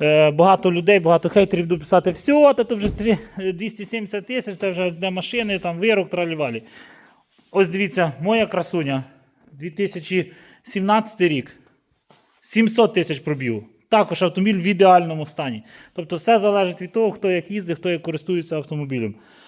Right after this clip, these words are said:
Дивіться, який вона має шикарний вигляд спереду. Ну, взагалі, ну, машинка супер. Кого цікавлять дані автомобілі, також можете телефонувати. Будемо підбирати, доставляти,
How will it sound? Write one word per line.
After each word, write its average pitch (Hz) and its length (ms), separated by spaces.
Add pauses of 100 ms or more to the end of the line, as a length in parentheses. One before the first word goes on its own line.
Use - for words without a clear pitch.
(440)
Дивіться, 165 340 (220)
який 165 420
вона 170 180
має 170 400 (560)
шикарний 165 720 (760)
вигляд 165 380
спереду. 127 640 (280)
Ну, 156 180
взагалі, 151 320
ну, 131 200 (300)
машинка 160 460
супер. 120 360
Кого 196 180
цікавлять 180 440
дані 214 260
автомобілі, 196 480
також 160 320
можете 156 340
телефонувати. 185 680 (420)
Будемо 151 260
підбирати, 185 600 (180)
доставляти, 170 640